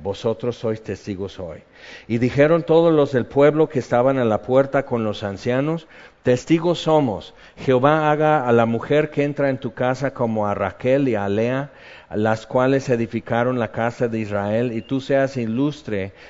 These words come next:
en Efrata y seas de renombre en Belén.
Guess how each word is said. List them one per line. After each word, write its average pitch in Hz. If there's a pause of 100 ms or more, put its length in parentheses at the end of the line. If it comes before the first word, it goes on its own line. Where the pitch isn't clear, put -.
(140)
en 110
Efrata 113
y 107
seas 117
de 110
renombre 104
en 90
Belén. 98